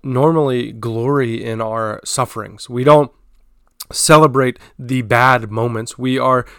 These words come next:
really looking fondly on the history of America. We are celebrating our lives. We are looking forward to a glorious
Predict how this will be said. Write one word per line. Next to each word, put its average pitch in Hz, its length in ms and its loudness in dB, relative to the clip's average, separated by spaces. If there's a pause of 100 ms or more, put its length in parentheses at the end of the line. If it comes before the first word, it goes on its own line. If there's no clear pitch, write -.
(100)
really 208 240 4
looking 131 400 0
fondly 131 720 0 (100)
on 120 460 0 (560)
the 113 240 -6
history 104 500 -6 (100)
of 107 160 -8
America. 110 460 -4
We 120 180 -4
are 120 200 0 (580)
celebrating 127 920 0 (260)
our 113 220 0
lives. 110 480 0
We 120 120 -2
are 120 140 0 (380)
looking 160 420 2
forward 143 640 0
to 127 400 0 (300)
a 117 260 -2
glorious 135 800 -2